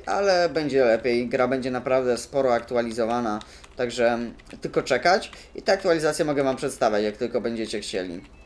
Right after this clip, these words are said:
I wsiądziemy sobie do kabiny. Jestem ciekaw, co sądzicie o tej grze, bo spotykałem się z różnymi opiniami. Em, wiem, że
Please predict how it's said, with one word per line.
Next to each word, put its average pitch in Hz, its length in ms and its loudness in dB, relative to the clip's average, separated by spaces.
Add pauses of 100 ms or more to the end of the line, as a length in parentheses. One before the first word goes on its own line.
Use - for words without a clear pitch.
(600)
I 143 160 -4
wsiądziemy 123 500 -4
sobie 110 220 -2
do 110 140 0
kabiny. 107 680 -4 (2750)
Jestem 202 300 0
ciekaw, 208 300 -2
co - 220 -4
sądzicie 143 580 0
o 113 40 2
tej 117 200 0
grze, 120 260 2
bo 139 420 0 (300)
spotykałem 202 480 0
się 220 100 -6
z 196 40 0
różnymi 185 520 0
opiniami. 113 880 -2 (520)
Em, 131 840 -2
wiem, 165 360 0
że 226 360 0